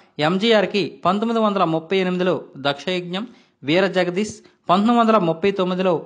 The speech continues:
మాయా మచ్చేంద్ర, ప్రహ్లాద, నలభై ఒకటిలో వేదవతి, అల్లదు సీతాజననం, అశోక్ కుమార్,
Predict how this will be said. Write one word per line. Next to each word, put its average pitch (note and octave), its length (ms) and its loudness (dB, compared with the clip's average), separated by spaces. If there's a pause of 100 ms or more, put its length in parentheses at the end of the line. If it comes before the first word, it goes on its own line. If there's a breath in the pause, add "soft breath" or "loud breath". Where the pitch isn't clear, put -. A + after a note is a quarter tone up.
మాయా E3 380 0
మచ్చేంద్ర, E3+ 560 -4 (300)
ప్రహ్లాద, E3+ 440 0 (440 loud breath)
నలభై G3 360 2
ఒకటిలో F#3 380 -2 (200)
వేదవతి, F3 680 0 (140)
అల్లదు E3+ 340 0
సీతాజననం, D#3+ 760 -2 (200 loud breath)
అశోక్ F#3+ 400 -2
కుమార్, F3 300 2